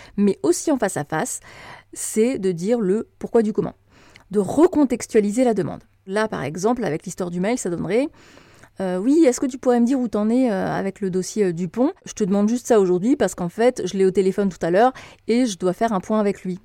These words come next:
Donc j'aimerais bien lui dire où on en est, lui donner un petit retour, euh, sur l'avancée du projet. » Et donc ça, c'est tout bête, mais ça vous enlève des problèmes dont vous n'avez pas besoin, euh, parce que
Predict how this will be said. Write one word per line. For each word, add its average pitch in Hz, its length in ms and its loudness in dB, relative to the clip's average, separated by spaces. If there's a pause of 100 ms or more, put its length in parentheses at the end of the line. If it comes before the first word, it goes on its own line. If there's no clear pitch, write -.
Donc 180 140 -4
j'aimerais 165 240 -4
bien 208 140 0
lui 196 120 0
dire 208 200 0
où - 340 -6
on 190 120 0
en 165 160 -2
est, 220 300 0
lui 190 140 -6
donner 180 200 -2
un 180 140 -4
petit 170 160 -8
retour, 196 460 -2
euh, 160 60 -2
sur 175 180 -8
l'avancée 175 340 -4
du 190 100 -6
projet. » 185 340 -6 (320)
Et 330 100 6
donc 311 160 4
ça, 185 240 -2 (100)
c'est - 320 -6
tout 330 160 -4
bête, 202 400 0 (140)
mais 254 440 4
ça 233 280 -6
vous 226 260 -4
enlève 240 720 -2
des 233 220 -2
problèmes 254 1040 0
dont 196 180 0
vous 180 140 -2
n'avez 175 300 0
pas 254 100 0
besoin, 196 380 0 (580)
euh, 170 240 2
parce 208 300 -6
que 294 240 2